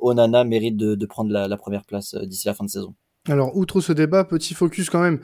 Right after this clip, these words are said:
Speaker 2: euh, sur, euh, l'Udinese, l'adversaire de l'Inter, qui est vraiment,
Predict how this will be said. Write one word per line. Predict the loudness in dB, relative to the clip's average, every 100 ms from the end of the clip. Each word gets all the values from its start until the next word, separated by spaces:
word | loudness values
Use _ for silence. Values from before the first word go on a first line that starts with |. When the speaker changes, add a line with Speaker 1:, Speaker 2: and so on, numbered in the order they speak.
| -8 -20 -10 2
Speaker 2:
euh, | 4 6 4
sur, | 2 2 4 6
euh, | 6 4 2
l'Udinese, | 2 0 2 4 4
l'adversaire | 4 2 -2 0
de | 0
l'Inter, | 0 2 0 0
qui | 6 8
est | 8
vraiment, | 6 6 6